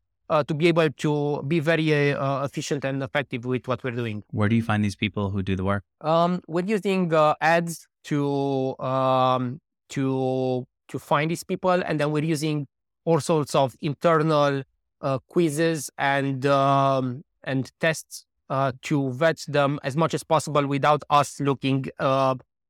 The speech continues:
Speaker 1: hand by hand, uh, um, or one, or one by one at, at,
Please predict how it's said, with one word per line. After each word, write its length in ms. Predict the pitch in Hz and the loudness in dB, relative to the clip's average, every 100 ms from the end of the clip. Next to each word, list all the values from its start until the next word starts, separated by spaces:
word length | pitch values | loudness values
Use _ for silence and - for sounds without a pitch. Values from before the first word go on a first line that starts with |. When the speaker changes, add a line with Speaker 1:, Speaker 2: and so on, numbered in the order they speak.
| - 156 | -14 -8
Speaker 1:
hand 220 | 143 160 | 0 2
by 80 | 147 | 2
hand, 440 | 127 151 151 123 - - | 0 -2 -2 -6 -12 -8
uh, 240 | 127 127 | -4 -2
um, 720 | 127 135 131 127 127 123 123 | -4 -4 -2 0 -2 -4 -6
or 160 | 113 139 | -6 -2
one, 160 | 160 | 0
or 100 | 156 | 0
one 160 | 143 156 | 0 2
by 140 | 147 | 2
one 240 | 147 147 147 | 2 2 0
at, 180 | 139 - | -2 -4
at, 140 | - | -8